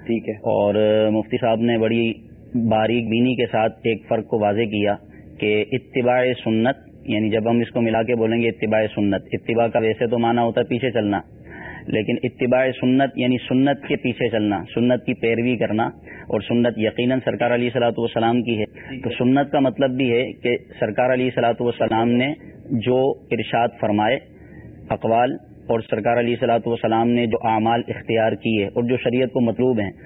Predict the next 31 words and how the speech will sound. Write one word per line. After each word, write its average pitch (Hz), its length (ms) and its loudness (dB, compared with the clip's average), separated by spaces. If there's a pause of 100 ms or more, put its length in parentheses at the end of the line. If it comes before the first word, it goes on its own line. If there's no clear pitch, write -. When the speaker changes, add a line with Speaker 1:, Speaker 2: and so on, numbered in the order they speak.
(240)
Speaker 2:
ان 151 200 2
پر 143 200 0
عمل 113 260 0
کرنا، 101 320 -2
Speaker 1:
ٹھیک 117 120 -4
ہے۔ 117 60 0
Speaker 2:
یعنی 123 160 2
سرکار 123 360 2
نے 135 180 2
جو 123 160 0
کیا 123 340 0
اور 127 400 -2
جو 127 140 0
سرکار 120 380 0
نے 123 160 0
کہا، 107 340 -2 (220)
Speaker 1:
ٹھیک 123 220 -2
ہے۔ 135 60 2
Speaker 2:
ان 143 120 4
پر 143 180 0
عمل 131 260 2
کرنا، 135 480 2
ان 127 140 2
کو 127 160 0
دل 120 180 0
و 127 80 4
جان 120 260 2
سے 120 80 0
تسلیم 120 420 0
کرنا۔ 117 320 0 (420)
پھر 135 160 0